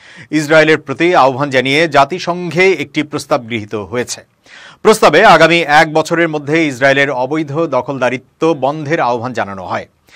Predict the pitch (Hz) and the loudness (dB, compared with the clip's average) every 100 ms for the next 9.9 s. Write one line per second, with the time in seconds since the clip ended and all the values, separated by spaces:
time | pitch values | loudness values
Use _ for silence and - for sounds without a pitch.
0 | - - 190 185 165 220 - - 156 165 | -20 0 0 4 4 4 0 -16 0 2
1 | 175 202 180 170 180 165 165 175 202 214 | 4 4 4 2 -2 0 2 2 0 0
2 | 190 214 - 175 151 151 151 190 202 202 | 0 -2 -2 -2 2 0 0 -8 -8 -6
3 | 160 135 127 113 139 185 156 117 131 131 | -4 -2 -4 -6 -4 -4 -4 0 0 0
4 | 123 127 127 147 117 113 113 101 95 92 | -2 -6 -2 0 0 -2 -8 -8 -8 -8
5 | 117 113 - _ _ _ - - 180 170 | -8 -6 -12 _ _ _ -20 -4 0 0
6 | 165 165 156 143 143 156 147 185 165 185 | 0 -2 -2 -4 -4 -6 -2 -2 0 -2
7 | 220 175 151 156 165 165 123 113 147 165 | 0 0 0 -2 -6 -4 -4 -4 -4 -4
8 | 151 147 147 131 135 135 - _ 151 160 | -4 -6 -4 0 0 -2 -8 _ -2 0
9 | 170 165 160 139 113 92 - - | 0 -2 -4 -6 -6 -8 -14 -16